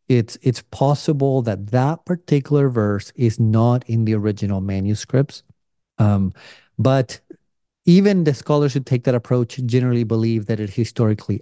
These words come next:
accurate. It just was not in the very, very early manuscripts of Luke. Uh, Luke is the only gospel that contains that particular verse.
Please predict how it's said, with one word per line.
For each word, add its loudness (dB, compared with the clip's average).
accurate. -2
It 2
just 0
was 0
not 2
in -2
the 0
very, 0
very -2
early 2
manuscripts -6
of -4
Luke. -6
Uh, 2
Luke 2
is -2
the 2
only 0
gospel -2
that -4
contains -2
that -2
particular -2
verse. -8